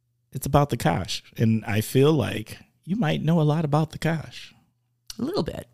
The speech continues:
Speaker 1: A little bit.
Speaker 2: A little bit.
Speaker 1: <laughs> Just a little
Speaker 2: So,
Speaker 1: bit. <laughs>
Speaker 2: just a little bit. So.
Speaker 1: All right. Well, fantastic. So we're gonna jump in. And, um, can you please share a little something about yourself and, uh, your connection to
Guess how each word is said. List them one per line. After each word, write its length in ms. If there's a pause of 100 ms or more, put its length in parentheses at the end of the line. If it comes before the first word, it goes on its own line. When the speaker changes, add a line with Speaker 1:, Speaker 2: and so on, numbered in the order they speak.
(200)
Speaker 1:
A 40
little 180
bit. 220
Speaker 2:
A 60
little 160
bit. 280
Speaker 1:
<laughs> 40
Just 180
a 60
little 260
Speaker 2:
So, 160
Speaker 1:
bit. 100
<laughs> 60
Speaker 2:
just 580
a 40
little 240
bit. 240
So. 320 (420)
Speaker 1:
All 180
right. 380
Well, 120
fantastic. 920
So 160
we're 100
gonna 160
jump 380
in. 400 (280)
And, 260
um, 480 (100)
can 140
you 80
please 280
share 440
a 20
little 220
something 280
about 360
yourself 920
and, 260
uh, 100
your 220
connection 680
to 380